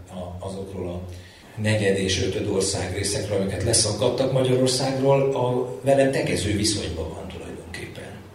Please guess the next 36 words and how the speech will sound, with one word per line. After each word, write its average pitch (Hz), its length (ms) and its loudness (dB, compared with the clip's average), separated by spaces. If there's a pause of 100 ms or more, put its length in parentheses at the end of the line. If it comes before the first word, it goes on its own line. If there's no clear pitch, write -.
(240)
A 120 80 -4
szándék 147 400 2
az 127 180 4
volt, 139 200 2
hogy 131 120 0
én 139 120 0
arról 104 260 2
beszéljek, 113 640 0
hogy 104 300 -4 (100)
ez 113 120 -6
a 104 60 -2 (380)
film 131 540 0
hogy 113 280 -2
jöhetett - 360 2
létre, 139 400 0
úgy 135 80 2
jöhetett - 280 0
létre, 127 200 2
hogy - 300 -6 (340)
komoly 139 460 4
emberek 120 460 2
bizalmat 110 420 -2
szavaztak - 580 0
nekem, 92 340 -6
elhitték 110 580 -2
nekem, 101 200 -4
hogy 98 100 -4
ezt 98 120 -4
meg 110 160 -6
tudom 104 160 -6
csinálni. 98 420 -2 (180)
Én 123 140 -4
hiába 135 320 4
hittem 107 420 0
magamnak 98 500 -2
ezt, - 240 -4